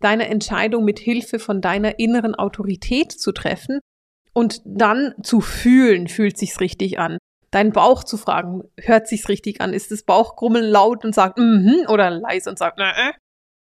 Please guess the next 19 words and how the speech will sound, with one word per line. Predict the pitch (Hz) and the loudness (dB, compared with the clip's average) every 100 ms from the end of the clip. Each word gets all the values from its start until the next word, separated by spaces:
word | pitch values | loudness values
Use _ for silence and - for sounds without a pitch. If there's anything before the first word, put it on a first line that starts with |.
| _ | _
Auf | 190 | -10
die | - 190 | -2 0
Milz | 220 285 - | 2 2 -2
zu | - 214 | -2 0
hören | 185 | 0
und | 180 | -2
sagen, | 185 185 190 | -6 -6 -4
„Ja, | 208 | -2
ich | 220 - | -2 -4
hab | 196 | -8
da | 196 | -8
was | 190 - | -8 -6
gehört, | 185 202 180 - | -4 -4 -6 -14
ich | - 190 | -12 -12
hab | 185 | -8
was, | 185 - | -10 -10
ich | 214 | -8
weiß | 208 185 220 214 | -4 0 -2 -4
es. | - | -14